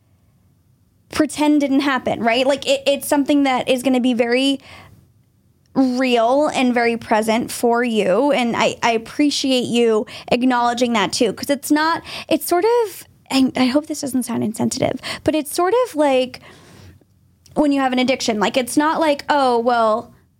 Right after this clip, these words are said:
I was an alcoholic," or "I am," an-, it's, "I am." Like, it, it, it's, that's a part of who you are, and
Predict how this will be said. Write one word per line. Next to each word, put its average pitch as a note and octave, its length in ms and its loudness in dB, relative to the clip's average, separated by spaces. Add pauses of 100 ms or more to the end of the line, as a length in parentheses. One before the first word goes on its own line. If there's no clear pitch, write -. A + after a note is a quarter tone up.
(220)
I B3+ 320 2
was B3+ 340 2
an B3+ 80 0
alcoholic," G#3 920 2
or G#3+ 300 2
"I A3 400 0 (180)
am," C#4 380 2
an-, B3+ 160 -4
it's, C4+ 240 0
"I C4 120 2
am." D4 340 0
Like, B3+ 200 -2
it, - 160 -2
it, C4 320 0
it's, C4 360 -2
that's C#4+ 260 0
a C4+ 40 -6
part C#4+ 200 2
of D4 140 0
who D4 120 2
you D4+ 280 2
are, A3 500 2 (320)
and B3+ 580 2